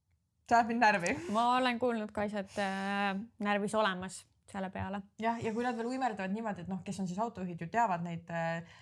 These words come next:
Speaker 1: äh, reegleid, et kui sa oled linnas, siis sa võid mõlemas reas sõita ja kui sa oled maanteel, pead ühes reas sõitma, nagu et paremas ja et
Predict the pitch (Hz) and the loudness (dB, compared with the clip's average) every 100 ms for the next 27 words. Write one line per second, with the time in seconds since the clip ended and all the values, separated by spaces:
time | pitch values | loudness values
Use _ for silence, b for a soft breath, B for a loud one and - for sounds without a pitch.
0 | B B 170 165 165 165 208 247 196 185 | B B -2 0 0 0 0 -2 -2 -2
1 | 175 170 - 170 170 175 180 269 262 214 | -4 -6 -8 -6 -4 -4 -4 -4 0 0
2 | 208 - - - 196 - 175 170 262 247 | -2 -6 -8 -6 -6 -4 -4 -2 0 0
3 | 196 202 190 - 190 175 - 180 180 - | 0 0 0 -2 -6 -6 -2 0 0 -4
4 | 180 170 170 175 170 175 240 202 202 175 | -6 -6 -6 -4 -4 0 0 0 -6 -8
5 | 170 262 202 190 175 - 180 175 175 170 | -4 -2 -2 -2 -4 -6 -10 -8 -8 -8
6 | 165 - 220 170 170 175 165 | -6 0 0 2 0 -4 -6